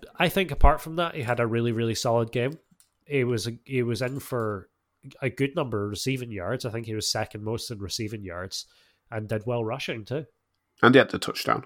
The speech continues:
Speaker 1: And he had the touchdown, the other touchdown, yeah.
Speaker 2: Which happened to be Kyler Murray's first in the N F L.
Speaker 1: Yeah, well, that's a, I, I'll take that. That's a good one.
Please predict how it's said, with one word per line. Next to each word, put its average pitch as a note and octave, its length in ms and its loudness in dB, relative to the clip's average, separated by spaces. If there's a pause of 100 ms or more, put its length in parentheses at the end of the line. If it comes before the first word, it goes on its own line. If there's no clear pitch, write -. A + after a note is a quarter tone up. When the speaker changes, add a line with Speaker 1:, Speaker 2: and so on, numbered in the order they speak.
(320)
Speaker 1:
And C3+ 180 2
he A2+ 60 2
had G#2+ 140 -2
the F#2 60 -16
touchdown, A#2 440 -6
the A#2 80 0
other A#2+ 160 0
touchdown, G#2+ 500 -8
yeah. A#2 60 -8
Speaker 2:
Which B2+ 180 6
happened - 280 2
to - 60 -12
be G#2+ 100 0
Kyler G2 320 4
Murray's G2 300 2
first F2+ 380 0
in F#2+ 80 0
the F#2+ 100 4
N F#2+ 100 2
F - 160 -2
L. - 140 -4 (260)
Speaker 1:
Yeah, D#4 280 2 (160)
well, F#3 100 4
that's D#3+ 220 2
a, D#3 140 2
I, E3 240 0
I'll E3+ 120 2
take - 260 -2
that. D#3+ 320 -2
That's D3 180 -4
a C3+ 60 -4
good A2+ 180 -2
one. C3+ 140 -4